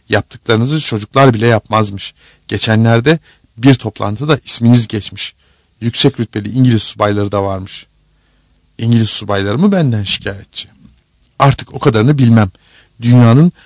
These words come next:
müzaffer devletlerine karşı Anadolu'da üç tane baldırı çıplak eşkıya ne yapabilir?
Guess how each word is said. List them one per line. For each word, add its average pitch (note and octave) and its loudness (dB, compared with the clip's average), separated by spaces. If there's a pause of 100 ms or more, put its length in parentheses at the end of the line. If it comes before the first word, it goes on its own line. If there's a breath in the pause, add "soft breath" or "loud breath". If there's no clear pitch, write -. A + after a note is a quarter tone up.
(140 soft breath)
müzaffer A2+ 0
devletlerine G2 -2
karşı G#2+ -4 (320 soft breath)
Anadolu'da A#2+ 2
üç - -2
tane G#2+ 0
baldırı A2 -2
çıplak - -10
eşkıya G#2 -4
ne G#2 -4
yapabilir? B2 0